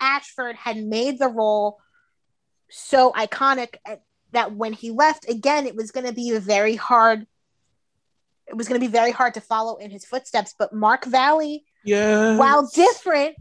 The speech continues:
Speaker 1: was still a successful Jack because you could see the elements of the character that Matthew Ashford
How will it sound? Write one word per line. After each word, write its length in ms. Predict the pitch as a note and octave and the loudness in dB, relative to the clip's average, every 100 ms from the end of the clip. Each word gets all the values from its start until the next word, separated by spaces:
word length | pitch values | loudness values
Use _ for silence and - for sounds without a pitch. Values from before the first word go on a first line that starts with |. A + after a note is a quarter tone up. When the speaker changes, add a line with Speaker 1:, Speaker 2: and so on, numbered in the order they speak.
| - _ _ _ _ _ | -20 _ _ _ _ _
Speaker 1:
was 320 | B3 C#4+ E4+ | -2 0 0
still 320 | - - E4 E4 | -2 -2 0 0
a 60 | |
successful 720 | E4 D#4+ - - C4 - C4 B3 | -4 -10 -8 -4 -4 -4 -6 -2
Jack 360 | C4+ C#4 B3+ | 0 0 0
because 300 | - - A#3 C#4 | -10 -18 -12 -10
you 80 | |
could 220 | C#4 C#4 - | -8 -10 -12
see 380 | - - D4+ E4 | -10 0 2 4
the 160 | E4+ C4 | 4 4
elements 640 | C4 C#4 C#4 C#4 - - _ - - _ | 4 4 0 -2 -6 -16 _ -20 -20 _
of 160 | B3+ A#3 | 0 2
the 80 | B3+ | -2
character 540 | - C4+ C4+ C4+ C#4 | 2 2 2 0 -4
that 180 | B3 A3 | -4 -4
Matthew 340 | G#3+ G#3+ A#3+ - | -8 -10 -14 -4
Ashford 520 | G#3+ G#3+ - G#3+ | -4 -4 -6 -8